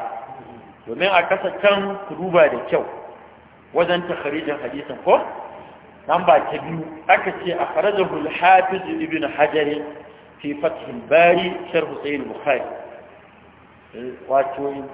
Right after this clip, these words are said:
Ibn Hajar ya fitar da hadisin nan cikin Fathul Bari, ya kawo shi sharh Sahih Bukhari. Mujalladi na sha uku, shafi na ɗari biyu da ashirin da bakwai. Wal Hafiz Ali ibn Abi Bakr al-Haythami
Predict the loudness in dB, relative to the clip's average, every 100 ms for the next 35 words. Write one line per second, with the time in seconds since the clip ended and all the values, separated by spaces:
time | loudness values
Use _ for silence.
0 | -6 0 2 4 4 4 6 6 6 4
1 | -2 0 2 2 0 -6 -8 -6 -6 -6
2 | -10 -6 -4 -4 -8 -16 -20 -20 -20 -20
3 | 2 2 2 -4 -2 6 6 6 6 4
4 | 4 6 6 6 2 -4 -8 -2 0 0
5 | -4 -6 -4 -4 -6 0 4 4 2 -8
6 | -14 -16 -20 -20 -20 -20 -20 -6 2 4
7 | 4 -4 -4 -6 2 2 2 -2 -4 0
8 | 0 0 -4 -4 -4 -4 -6 -4 -4 -4
9 | -6 -8 -6 -2 0 0 0 -4 -6 -12
10 | -16 -20 -12 -4 0 6 6 4 -2 -6
11 | -6 -10 -14 -20 -20 -20 -20 -20 -20 -20
12 | 0 2 4 0 2 2 4 2 0 2
13 | 4 4 -2 -4 -6 2 2 4 0 -4
14 | -6